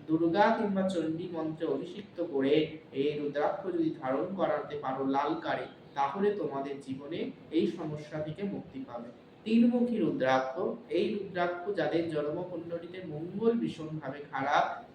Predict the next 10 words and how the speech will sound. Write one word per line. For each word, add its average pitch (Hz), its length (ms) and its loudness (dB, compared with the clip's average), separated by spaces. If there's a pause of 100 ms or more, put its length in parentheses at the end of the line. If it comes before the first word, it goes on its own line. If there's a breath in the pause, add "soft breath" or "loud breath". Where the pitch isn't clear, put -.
(140)
মাঙ্গলিক 196 680 4
হয়ে 160 240 4
আছে, 160 560 2 (200)
বা 139 560 2
যাদের 175 480 4 (320)
শত্রু 185 360 -2
পিছনে 190 480 -4 (120)
প্রচুরভাবে 175 600 0
লেগেছে, 135 680 2 (280)
কুনজর, 175 680 2